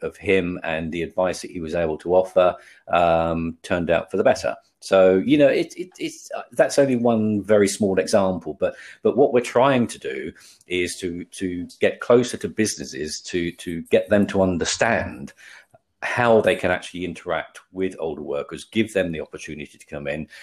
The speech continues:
Unfortunately, a lot of recruitment these days is done, uh, on, on the dreaded A T S system. So if you don't have the keywords in your C V, then you're not even gonna get past, uh, the automated system. Uh, so you won't even get considered.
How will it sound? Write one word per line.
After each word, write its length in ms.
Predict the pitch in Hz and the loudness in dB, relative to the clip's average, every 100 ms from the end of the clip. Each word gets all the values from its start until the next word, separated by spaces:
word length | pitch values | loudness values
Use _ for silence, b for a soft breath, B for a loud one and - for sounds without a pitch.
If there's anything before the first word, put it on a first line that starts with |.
| B B | B B
Unfortunately, 460 | 95 135 135 98 | 0 2 2 2
a 80 | 92 | 4
lot 80 | 117 | 4
of 80 | 98 | 4
recruitment 500 | 85 - 101 82 - | 0 0 -2 -2 -6
these 240 | 90 90 | -4 -4
days 340 | 71 71 78 - | -4 -4 -6 -10
is 120 | - | -8
done, 440 | - 82 82 82 71 | -2 0 -2 -6 -4
uh, 340 | 80 78 80 78 | 0 2 2 0
on, 260 | 85 82 85 | -2 -2 -4
on 340 | 80 82 82 | -6 -6 -6
the 260 | 80 80 80 - | -6 -6 -6 -2
dreaded 400 | 92 87 82 - | 0 2 0 2
A 140 | 87 85 | 0 2
T 200 | - 85 | 0 0
S 180 | 87 - | 0 -2
system. 380 | 76 - 73 | -4 -6 -8
So 160 | 69 82 | -2 0
if 100 | 78 | 0
you 80 | 76 | 0
don't 280 | 92 82 - | 0 0 -2
have 260 | 80 80 | -2 -2
the 340 | 80 80 80 - B B B _ | -4 -6 -6 -8 B B B _
keywords 520 | - 90 82 76 76 | -2 2 4 4 4
in 100 | 78 | 0
your 120 | 78 76 | -2 -2
C 280 | - 80 | -2 -2
V, 260 | 73 78 76 | 0 0 0
then 180 | 73 76 | 0 -2
you're 120 | 80 | 0
not 160 | - 78 | -2 -2
even 180 | 76 | -6
gonna 160 | 78 73 | -6 -4
get 240 | 78 - | -4 -4
past, 480 | - 82 76 - - - B B B | 0 2 2 -2 -10 -14 B B B
uh, 400 | 80 78 78 78 | 4 6 6 6
the 140 | 80 | 2
automated 540 | 82 80 76 76 - - | -2 -2 -2 -4 -4 -4
system. 500 | - 104 - 64 67 - | -2 -2 -4 -8 -8 -6
Uh, 380 | 71 71 78 73 | -4 -2 -2 -4
so 180 | - 78 | -2 -2
you 160 | 76 | 0
won't 200 | 78 73 | -2 -2
even 160 | 71 78 | -6 -6
get 180 | 78 - | -6 -8
considered. 440 | 71 98 71 - | -4 0 0 -4